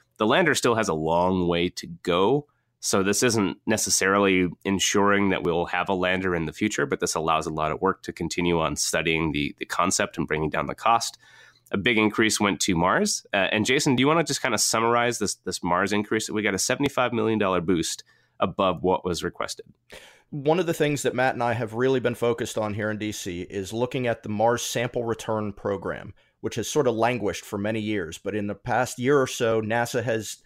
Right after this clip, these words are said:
Speaker 2: finally been allowed to start talking about actually doing sample return.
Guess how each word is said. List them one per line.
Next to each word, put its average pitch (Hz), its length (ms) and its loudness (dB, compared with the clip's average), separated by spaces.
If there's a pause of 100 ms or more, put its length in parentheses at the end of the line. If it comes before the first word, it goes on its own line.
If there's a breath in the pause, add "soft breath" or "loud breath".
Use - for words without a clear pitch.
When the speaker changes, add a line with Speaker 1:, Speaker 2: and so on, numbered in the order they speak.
(180)
Speaker 2:
finally 151 420 2
been 127 180 4
allowed 117 460 4
to 110 120 -6
start 120 320 2
talking 131 320 2
about 104 240 2 (100)
actually 120 400 -2
doing 107 260 -2
sample 107 360 -6
return. 92 420 -6